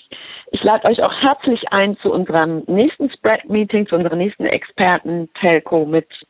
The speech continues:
dem Titel Sale mit Soul am zwanzigsten neunten, wieder um sechzehn Uhr dreißig. Und von daher wünsche ich euch allen noch einen tollen Tag und, ja, vielleicht dem einen oder anderen auch einen tollen Feierabend jetzt,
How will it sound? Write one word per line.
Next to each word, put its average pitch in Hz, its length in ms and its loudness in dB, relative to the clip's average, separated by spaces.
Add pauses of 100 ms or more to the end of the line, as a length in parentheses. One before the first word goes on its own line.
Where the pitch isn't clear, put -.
dem 156 240 2
Titel 165 420 2 (320)
Sale 185 260 4
mit 160 180 0 (100)
Soul 175 380 4
am 196 160 -6
zwanzigsten 185 480 -2
neunten, 208 480 2 (340)
wieder 214 380 4
um 190 140 -2
sechzehn 170 420 0
Uhr 151 100 0
dreißig. 139 500 -2 (800)
Und 208 160 0
von 202 160 0
daher 196 600 4
wünsche 220 320 -2
ich 202 100 0
euch 190 220 0
allen 214 300 2
noch 208 260 2
einen 175 460 0
tollen 170 360 2
Tag 170 440 2 (340)
und, 220 280 0 (1300)
ja, 320 200 2 (340)
vielleicht 240 320 4
dem 226 120 2
einen 202 160 2
oder 214 200 4
anderen 214 240 2
auch 240 260 2
einen 302 100 0
tollen 269 260 2
Feierabend 165 640 2
jetzt, 147 220 2